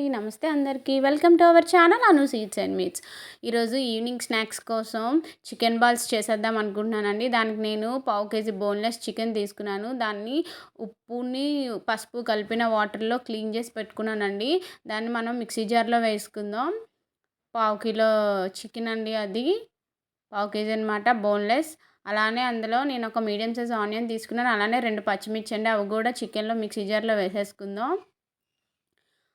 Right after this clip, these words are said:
అలానే కొంచెం ఎల్లుల్లండి, వెల్లుల్లి రెబ్బలు, వీటిని కూడా మనం మిక్సీ జార్‌లో వేసుకుందామండి.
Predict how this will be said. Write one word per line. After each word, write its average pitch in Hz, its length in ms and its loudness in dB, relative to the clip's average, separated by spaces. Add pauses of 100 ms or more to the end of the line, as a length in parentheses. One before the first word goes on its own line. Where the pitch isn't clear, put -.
(800)
అలానే 226 460 0 (120)
కొంచెం 254 460 0
ఎల్లుల్లండి, 233 760 0 (800)
వెల్లుల్లి 233 500 -4
రెబ్బలు, 214 500 -2 (520)
వీటిని 240 400 -4
కూడా 254 240 0
మనం 285 240 2
మిక్సీ 226 300 -4
జార్‌లో 233 320 2
వేసుకుందామండి. 208 920 -4